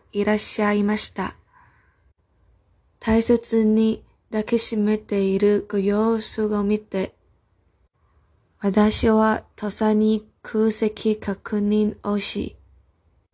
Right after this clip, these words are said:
あるお声かけをしました。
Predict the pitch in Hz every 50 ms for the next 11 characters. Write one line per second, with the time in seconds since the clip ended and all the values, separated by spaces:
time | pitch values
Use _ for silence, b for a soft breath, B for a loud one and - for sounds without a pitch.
0 | _ _ _ _ _ _ _ _ _ - 233 233 240 233 220 202 196 202 - _
1 | _ _ _ _ _ _ _ _ _ _ - 220 214 202 208 - 226 220 220 226
2 | 226 226 226 220 - - - 220 214 - - - 214 214 208 208 208 - - 208
3 | 202 202 190 - - - 196 180 - -